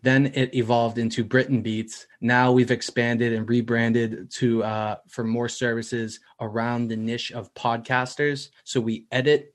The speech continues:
episodes, produce custom music, because I'm actually a music producer. That's where all this came from. I started making beats in high school around two thousand nine,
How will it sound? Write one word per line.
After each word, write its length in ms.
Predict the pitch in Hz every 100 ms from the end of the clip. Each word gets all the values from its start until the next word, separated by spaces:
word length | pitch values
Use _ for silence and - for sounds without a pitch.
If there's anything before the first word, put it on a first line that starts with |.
| -
episodes, 760 | 123 123 117 127 117 117 117 - _ -
produce 360 | 127 127 135
custom 440 | - 143 139 147 139
music, 380 | 127 120 123
because 280 | 123 120 123
I'm 120 | 131
actually 400 | 127 127 120 135
a 40 | 117
music 320 | 117 120 120
producer. 360 | 123 117 113 120
That's 240 | 117 113
where 220 | 123 120
all 180 | 110 117
this 160 | 113 110
came 280 | - 120 117
from. 320 | 113 107 107 _ _ -
I 40 |
started 300 | 107 127 120
making 300 | 120 117 120
beats 260 | 110 120 117
in 80 | 110
high 160 | 110
school 300 | 113 - 117
around 260 | 113 110 110
two 140 | -
thousand 420 | 117 117 113 107 120
nine, 480 | 139 139 143 139